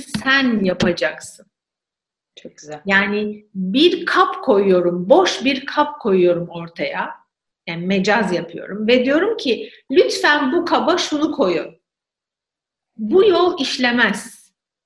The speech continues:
Speaker 1: Ben diyorum ki, "O kaba sen insanların ne koymasını istiyorsan onu koyup ortaya koy." Dilenciler
Speaker 2: <laughs>
Speaker 1: hiçbir zaman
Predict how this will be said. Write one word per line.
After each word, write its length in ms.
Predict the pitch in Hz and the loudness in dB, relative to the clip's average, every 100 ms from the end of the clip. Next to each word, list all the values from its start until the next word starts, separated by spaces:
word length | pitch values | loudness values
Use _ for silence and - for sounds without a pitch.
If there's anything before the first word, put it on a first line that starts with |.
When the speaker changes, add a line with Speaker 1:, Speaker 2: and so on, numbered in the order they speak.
| _ | _
Speaker 1:
Ben 360 | 180 208 233 226 | -4 0 0 0
diyorum 380 | 254 311 494 - | 0 0 -2 -4
ki, 400 | 262 156 - - _ _ _ _ - | -4 -4 -4 -16 _ _ _ _ 0
"O 220 | 339 403 - | 2 2 0
kaba 360 | 294 196 214 | 0 2 0
sen 680 | 214 - 247 214 277 359 - _ _ _ _ _ | 0 -2 0 2 0 -6 -16 _ _ _ _ _
insanların 1000 | 233 233 220 269 254 262 294 359 320 302 | -4 -4 0 2 4 4 4 2 0 2
ne 200 | 392 440 | 2 0
koymasını 680 | - 294 262 247 247 - 233 | 0 2 2 2 0 -2 -2
istiyorsan 760 | 254 254 - 269 269 359 370 - | -2 -4 -4 -4 -4 -2 -4 0
onu 280 | 262 294 370 | 0 2 -2
koyup 380 | - 269 233 233 - | 0 2 2 0 -2
ortaya 520 | 214 208 220 185 165 | 0 0 0 -2 -2
koy." 160 | - 151 - _ - 226 | -8 -10 -12 _ -14 -4
Dilenciler 400 | 466 480 403 - | 2 2 2 -4
Speaker 2:
<laughs> 380 | - - 262 | -4 -4 -2
Speaker 1:
hiçbir 440 | 302 302 320 403 466 | -4 -6 -2 0 2
zaman 580 | 320 220 185 190 220 | 0 -2 -4 -6 -10